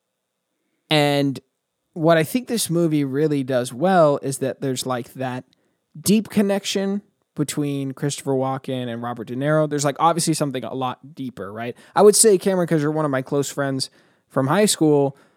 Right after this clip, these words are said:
like, you and I, we've always had, like, kind of that stronger, deeper bond where it's like we've kind of,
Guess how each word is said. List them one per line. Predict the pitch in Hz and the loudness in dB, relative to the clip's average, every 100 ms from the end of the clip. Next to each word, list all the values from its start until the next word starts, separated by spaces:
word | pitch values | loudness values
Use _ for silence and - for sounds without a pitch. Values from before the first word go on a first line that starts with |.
| _ - | _ -2
like, | 135 131 | 0 2
you | 147 156 | 2 2
and | 151 | 2
I, | 147 147 143 131 - | 2 2 0 -4 -8
we've | - 143 | -2 0
always | 139 139 131 | 2 2 0
had, | 156 147 139 | 2 2 0
like, | 127 127 | -2 -8
kind | - 139 | -8 -6
of | 135 | -4
that | 123 117 | -6 -6
stronger, | - - 139 139 135 127 117 117 _ _ _ _ | -6 -2 -2 -2 -2 -6 -6 -10 _ _ _ _
deeper | - 143 135 135 127 | -2 0 2 0 0
bond | 131 131 127 123 | 0 0 0 -4
where | 120 | -6
it's | 120 | -6
like | 113 | -8
we've | 113 | -12
kind | - 123 | -10 -10
of, | 113 - | -10 -14